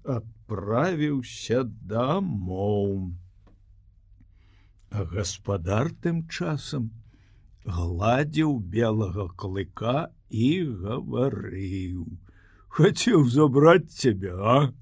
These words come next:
<laughs> А ты не дазволіў? Так, так, значыць, пралічыўся малы».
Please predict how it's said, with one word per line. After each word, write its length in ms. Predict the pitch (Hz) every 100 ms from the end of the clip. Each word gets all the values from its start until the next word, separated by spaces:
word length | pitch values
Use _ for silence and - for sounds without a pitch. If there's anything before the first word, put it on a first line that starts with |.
| - -
<laughs> 480 | 139 - - 135 - - - - - - - - -
А 140 | 123 120
ты 200 | 147 160
не 200 | 165 160
дазволіў? 960 | 165 147 135 170 226 208 156 151 160 - _ _ - - - -
Так, 200 | 95 -
так, 800 | 135 160 170 165 147 127 104 - - _ - _ - _ _ -
значыць, 1080 | 87 90 139 196 165 - - 170 - - - -
пралічыўся 1400 | 123 196 240 165 165 110 - 117 165 160 117 - 135 107
малы». 560 | 104 98 92 98 -